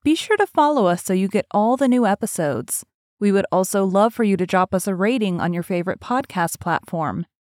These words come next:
and share our show with your friends. You can catch us on all the social medias at Bite at a Time Books. Also, be sure to check us on our website, w w w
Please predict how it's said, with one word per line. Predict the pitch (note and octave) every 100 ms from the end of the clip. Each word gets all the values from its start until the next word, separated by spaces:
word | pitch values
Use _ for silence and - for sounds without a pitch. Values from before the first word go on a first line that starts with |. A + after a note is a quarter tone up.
| -
and | B3 -
share | F4 F#4+
our | G4+
show | - F#4+ E4+
with | G#3+ G#3
your | G3
friends. | - B3+ F#3 - - E3+ - _ _ _ _ -
You | C4+
can | - D#4
catch | - F4+ -
us | G#4+ F4
on | D4 -
all | A#3+ C#4 D#4+
the | D#4+
social | D4+ D4 - C4+
medias | B3+ A3 D#3+ C#3+ F3 - - _ -
at | E3+ G#3 G#3+
Bite | G3+ F#3+ -
at | G#3
a | G#3+
Time | - G#3 G#3
Books. | C#4 B3 - - - _ _ _ _ _
Also, | F#3 F3 - F#3 F3 A3 - _
be | G4 A4
sure | - G#4+
to | F4+
check | - D4 -
us | A3
on | F#3+ F#3
our | F3+
website, | G3 F#3 F#3 E3 D3 - - -
w | F#3 E3+ F3
w | E3 F3 E3+ F3+
w | E3+ F3 F#3+ A3